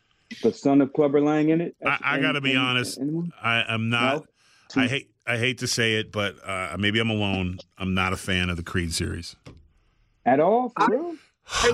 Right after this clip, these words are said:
Speaker 2: I
Speaker 3: enjoyed
Speaker 2: watched the
Speaker 3: the
Speaker 2: first
Speaker 3: first
Speaker 2: one. I, I liked the first one. I just,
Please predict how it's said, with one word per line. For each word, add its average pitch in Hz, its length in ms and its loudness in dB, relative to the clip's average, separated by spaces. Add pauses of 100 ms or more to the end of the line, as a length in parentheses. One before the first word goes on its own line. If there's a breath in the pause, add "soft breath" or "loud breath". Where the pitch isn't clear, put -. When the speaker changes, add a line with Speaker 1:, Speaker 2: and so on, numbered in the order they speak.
Speaker 2:
I - 60 4
Speaker 3:
enjoyed 135 160 0
Speaker 2:
watched 214 260 2
the 170 60 0
Speaker 3:
the 147 40 0
Speaker 2:
first 156 360 0
Speaker 3:
first - 100 -4
Speaker 2:
one. 160 420 2
I, 123 180 0
I 120 160 -2
liked 127 420 -2
the 147 80 -2
first 139 400 -2
one. 127 400 2 (840)
I 127 140 -2
just, 127 340 -4